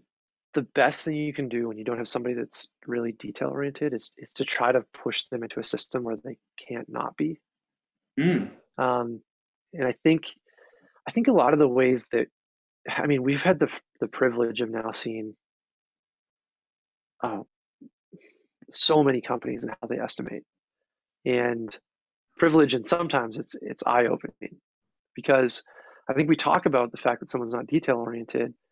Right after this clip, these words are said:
Speaker 1: but yet we give them a structure in which allows them to be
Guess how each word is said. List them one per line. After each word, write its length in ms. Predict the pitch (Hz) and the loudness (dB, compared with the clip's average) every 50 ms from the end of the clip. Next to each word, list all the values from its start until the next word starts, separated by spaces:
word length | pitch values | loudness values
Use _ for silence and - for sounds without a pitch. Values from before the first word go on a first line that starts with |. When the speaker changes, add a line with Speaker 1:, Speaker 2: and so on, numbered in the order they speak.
| _ _ _ _ _ _ _ | _ _ _ _ _ _ _
Speaker 1:
but 100 | 131 123 | 0 2
yet 160 | 123 135 - | 4 2 4
we 100 | 131 127 | 2 0
give 320 | 113 - - 139 147 147 143 | -2 4 6 6 6 6 4
them 200 | 147 139 127 127 | 2 2 2 2
a 60 | 127 | -2
structure 440 | - - - 139 147 - - 139 123 | 0 2 4 2 2 2 0 -2 -2
in 60 | 117 | -2
which 180 | 120 117 - 127 | -4 -4 -4 -4
allows 320 | 113 120 120 120 131 120 123 | -4 -2 0 0 0 0 0
them 100 | 117 110 | -6 -8
to 100 | - - | -10 -10
be 220 | - 123 123 120 | -10 -10 -10 -12